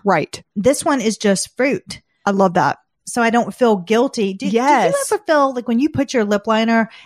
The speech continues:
Speaker 2: every time I put my lip liner and I'm thinking, "Oh my gosh, I'm about to go eat," or
Speaker 1: That's the first thing I think of is, "I'm gonna drink water. I'm gonna drink something." If, even if I'm like, "Okay," I usually don't put it on right before I'm about to eat.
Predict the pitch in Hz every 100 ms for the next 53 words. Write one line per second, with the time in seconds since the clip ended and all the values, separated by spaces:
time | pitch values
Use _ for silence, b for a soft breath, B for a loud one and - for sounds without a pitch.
0 | B 269 370 370 330 285 277 240 240 208
1 | 196 208 214 175 175 170 165 165 170 190
2 | 180 175 170 b b 294 339 359 262 240
3 | 247 226 175 240 247 - 190 190 226 190
4 | 254 254 233 - 214 202 185 202 196 185
5 | 170 190 180 175 170 - 190 185 180 196
6 | 214 196 180 175 180 - - 190 190 190
7 | - _ 180 170 208 208 - 196 175 -
8 | 175 175 208 - 262 254 247 226 214 202
9 | - 214 202 185 180 - 220 233 240 247
10 | 220 - 202 196 185 175 170 180 196 185
11 | 180 185 - 170 165 220 -